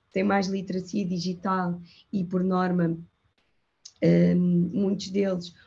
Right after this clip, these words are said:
possam ter equipas de U X e U I internas e nós damos a parte da,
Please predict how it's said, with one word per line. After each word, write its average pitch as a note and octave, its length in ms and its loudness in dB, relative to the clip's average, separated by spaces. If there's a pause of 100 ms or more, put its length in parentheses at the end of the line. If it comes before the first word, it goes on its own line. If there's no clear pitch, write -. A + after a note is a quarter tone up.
(140)
possam F#3+ 400 -4
ter F#3 520 -2 (220)
equipas G#3 580 0
de F#3 140 -2
U G3 80 0
X G3 260 -2
e G3+ 60 -2
U F#3+ 100 -2
I F#3 80 2
internas F#3 760 -2 (280)
e G3+ 140 -2
nós F#3+ 300 0
damos F3+ 600 0 (280)
a - 100 -2
parte G3 540 -2
da, F#3 320 0